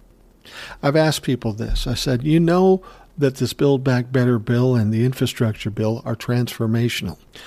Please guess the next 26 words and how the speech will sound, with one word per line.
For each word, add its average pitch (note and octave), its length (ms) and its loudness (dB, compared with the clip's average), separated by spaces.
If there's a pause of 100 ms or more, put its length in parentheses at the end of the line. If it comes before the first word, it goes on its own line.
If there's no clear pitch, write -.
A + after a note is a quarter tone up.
(220)
And A#2 120 0
they A#2 80 2
look C3 240 0
at C3 80 2
me B2 100 2
kinda A#2 320 0
weird. A2+ 340 2
"What G#2 180 0
do A2+ 60 0
you A2+ 100 4
mean?" A2 320 0 (720)
I B2+ 60 -2
said, C3+ 180 0
"What D3+ 180 2
that D3 180 2
means D3 480 4
is A#2+ 380 0
going D3 200 2
to C3+ 60 2
make B2+ 300 0
huge, D#3+ 720 -2
dramatic C3 640 2
changes E3 800 2 (1500)
in C3+ 140 4
this A#2+ 180 2
country, A#2 480 0